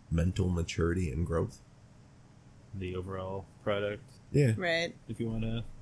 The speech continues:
Speaker 2: you know, be, like, super corporate about it.
Speaker 3: <laughs>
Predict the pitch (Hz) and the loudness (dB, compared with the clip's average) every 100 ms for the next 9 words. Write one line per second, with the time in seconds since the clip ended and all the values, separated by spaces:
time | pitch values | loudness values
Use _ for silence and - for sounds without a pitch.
0 | - - 110 107 104 104 107 101 101 95 | -18 -8 -4 -4 -4 -2 -2 0 0 0
1 | 98 - 110 101 104 - 101 107 104 101 | -2 -4 -4 -2 -4 0 0 0 -2 -2
2 | 101 107 240 - 294 277 370 | -2 2 2 2 0 4 4